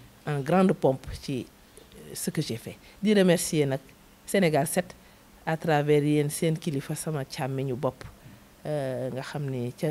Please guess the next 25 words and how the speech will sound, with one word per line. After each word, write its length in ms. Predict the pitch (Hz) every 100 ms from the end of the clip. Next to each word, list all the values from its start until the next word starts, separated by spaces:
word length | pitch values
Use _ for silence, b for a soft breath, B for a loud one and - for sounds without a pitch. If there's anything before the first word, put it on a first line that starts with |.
| 147
waajur 400 | 175 180 143 139
ya 160 | 131
la 100 | 127 123
woon 140 | 120 117
démb, 240 | 139 151 131 -
muy 100 | 139
Papa 280 | 131 139 127
Ngagne 220 | 117 117
Ndiaye. 280 | 113 117 113 - B 131 B B 180
Muy 160 | 180
xale 240 | 180 185 160
bu 120 | 139
baax, 420 | 131 139 - - - - - - -
xale 220 | 170 165
bu 400 | 170 151 131 131 123 - - -
bëgg 280 | 160 170 165
lu 120 | 160
baax, 240 | 143 135 139 -
xale 220 | 165 156
bu 120 | 143 -
am 160 | 165 175
fayda, 420 | - 165 131 120 - B B B -
bu 80 | -
am 160 | 175 180
fulla, 340 | 180 170 120